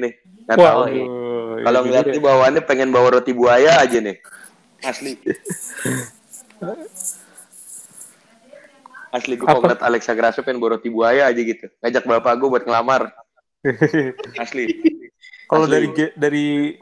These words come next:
Speaker 2: fight gamenya, menurut lu apa yang dari, apa yang lu suka dari Alexa Grasso berarti, gue?
Speaker 1: Wah, berhubung nih gue bukan membawa sebuah satu etnis, grup atau negara ya, cuma Alexa Grasso kan orang Meksiko ya.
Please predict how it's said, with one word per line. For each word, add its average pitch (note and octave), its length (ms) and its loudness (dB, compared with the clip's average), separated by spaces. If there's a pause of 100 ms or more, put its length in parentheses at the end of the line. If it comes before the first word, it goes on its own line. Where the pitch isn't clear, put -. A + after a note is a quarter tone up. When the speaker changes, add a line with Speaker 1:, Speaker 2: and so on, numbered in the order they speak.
Speaker 2:
fight C#3 160 -2
gamenya, D3 440 -2
menurut E3 280 -4 (320)
lu G#3 120 0
apa G#3 200 -6
yang D#3 240 -6
dari, D3 240 -4
apa D#3+ 240 -4
yang D3+ 160 -6
lu D3 80 -4
suka C#3+ 240 -10
dari C#3 160 -4
Alexa C#3 320 -8
Grasso C3 560 -6
berarti, C3 240 -8
gue? A#2 160 -10 (1500)
Speaker 1:
Wah, D3 280 -2 (360)
berhubung A#2+ 400 -4
nih C#3 120 0
gue C#3 120 -2
bukan A#2 280 -2
membawa G#2 480 0
sebuah G#2+ 480 0
satu - 280 -6
etnis, A2 360 -6
grup A2 240 -4
atau A2+ 160 -2
negara A2+ 360 0
ya, A2+ 120 2
cuma A2+ 240 -8 (580)
Alexa G#2 160 -2
Grasso G#2 320 0
kan C#3+ 80 2
orang A#2+ 160 2
Meksiko A2 400 -4
ya. G#2 160 -4